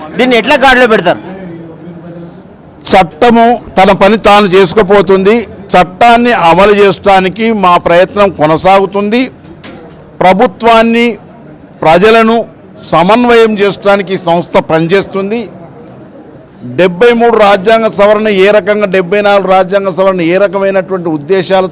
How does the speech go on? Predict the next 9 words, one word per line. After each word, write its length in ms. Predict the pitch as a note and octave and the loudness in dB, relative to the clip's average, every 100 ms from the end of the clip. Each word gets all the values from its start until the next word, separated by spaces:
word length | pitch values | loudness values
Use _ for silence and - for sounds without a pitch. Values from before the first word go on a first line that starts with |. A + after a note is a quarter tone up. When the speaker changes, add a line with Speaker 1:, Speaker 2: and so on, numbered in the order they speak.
| F#3+ | -6
Speaker 2:
చొప్పున 240 | F3+ G#3 - | -8 -8 -8
నిర్-, 760 | D3+ D3+ C#3+ - - - - - | -8 -8 -10 -20 -20 -20 -16 -4
తయారు 340 | D3 F3 E3+ | 0 0 0
చేయబడ్డదో, 520 | F3+ F3 E3+ F#3 A3 - - - - - | -2 0 0 0 -2 -4 -14 -20 -20 -20
దాన్ని 500 | A#2+ D3+ F3+ G#3+ A#3 | -4 0 2 0 -2
తూచా 680 | F3+ - A3 B3 A#3+ A#3 A3 | -6 -8 -6 -4 -4 0 2
తప్పకుండా 760 | G#3+ G#3 G3 G#3+ G3+ G#3 G#3 G#3 | 2 -2 -2 -2 -4 -4 0 0
పాటించే 840 | - F#3 F#3 F#3 G3+ F#3+ F#3+ G3 | 0 0 0 0 -6 -8 -4 -4
ప్రయత్నం 680 | F#3+ F3 E3+ F#3+ F#3 G#3+ | -4 -2 0 0 -2 -6